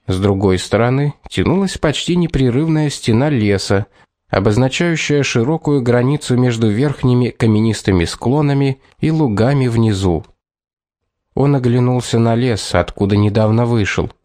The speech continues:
Казалось, что до него можно за пять минут добежать на лыжах, хотя даже вниз они катились добрую четверть часа. Из-за леса поднималось сверкающее солнце,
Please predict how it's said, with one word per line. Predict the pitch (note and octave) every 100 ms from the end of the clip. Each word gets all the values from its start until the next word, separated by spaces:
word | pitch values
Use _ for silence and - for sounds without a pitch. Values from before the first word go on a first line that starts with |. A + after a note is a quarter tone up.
| _ _ _ _ -
Казалось, | - A2 A2+ F#3+ B2 E2
что | - F2+
до | E2+
него | C#3 E3 G3
можно | F3+ F3 D#3
за | C#3+ D3
пять | D#3+ E3 -
минут | C#3 D#3+ D#3 G2+
добежать | G#2 G2+ G#2 A#2+ A2+
на | A#2 B2
лыжах, | D3 C#3 G#2+ - - _ _ _
хотя | - F#2+ A2+ A2
даже | A2+ G#2 G#2
вниз | G2 C#3+ C#3 -
они | F2 F#2+
катились | - G2 G#2 G#2 B2+ -
добрую | F#2 G2 F2+ G2+ A2
четверть | - B2 - C3+ C3+
часа. | - D3 G#2 E2 - _ _ _ _ _ _ _
Из-за | A#2+ A2+ B2+
леса | C3 G3 - -
поднималось | D3+ A#2+ A#2 D3+ D3+ C#3
сверкающее | - A#2+ A2 D#3+ D#3 C#3 - C3
солнце, | A#2+ - A2 G2+ F2+ - C2+